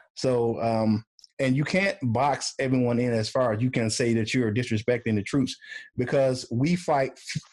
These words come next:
to defend the Constitution of the United States, which means that we're pro-,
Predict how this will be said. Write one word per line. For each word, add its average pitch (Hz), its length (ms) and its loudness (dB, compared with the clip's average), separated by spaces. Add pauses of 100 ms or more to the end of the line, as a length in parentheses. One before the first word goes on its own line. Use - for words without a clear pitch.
(120)
to 139 80 4
defend 131 340 0
the 123 60 0
Constitution 139 480 -2
of 110 40 0
the 117 80 0
United 120 300 0
States, 147 340 0 (480)
which 139 240 0
means 156 360 2
that 131 180 2
we're 151 180 2
pro-, 135 220 -4